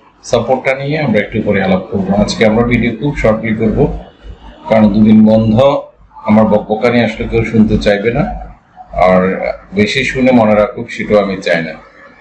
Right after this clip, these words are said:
তো চলুন আমরা দেখি, মাত্র দুই দশমিক নয় পয়েন্ট, মানে তিন পয়েন্ট বেড়ে পাঁচ হাজার একশো পনেরো পয়েন্টে বাজার অবস্থান করছে। একশো চুয়ান্নটা শেয়ার অ্যাডভান্স করেছে, সেখানে একশো উনআশিটা শেয়ারই পড়েছে। চার,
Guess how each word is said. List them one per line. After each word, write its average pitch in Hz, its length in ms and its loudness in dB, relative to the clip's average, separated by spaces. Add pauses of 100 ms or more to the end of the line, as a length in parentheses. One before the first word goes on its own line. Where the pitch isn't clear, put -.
(1700)
তো 123 200 4
চলুন 143 300 0
আমরা 123 220 2
দেখি, 117 380 -2
মাত্র 117 300 0
দুই 110 160 0
দশমিক 123 420 0
নয় 110 280 2
পয়েন্ট, 107 200 2
মানে 107 200 4
তিন 110 220 4
পয়েন্ট 120 300 2
বেড়ে 110 400 0
পাঁচ 107 240 0
হাজার 120 160 -2
একশো 113 320 -2
পনেরো 113 320 2
পয়েন্টে 113 260 2
বাজার 95 240 2
অবস্থান 98 480 0
করছে। 131 460 0 (480)
একশো 107 400 -2
চুয়ান্নটা 110 420 0
শেয়ার 117 240 0
অ্যাডভান্স 104 420 -2
করেছে, 117 680 0
সেখানে 101 680 0 (520)
একশো 117 280 2
উনআশিটা 120 440 0
শেয়ারই 110 440 0
পড়েছে। 104 520 0
চার, 98 240 0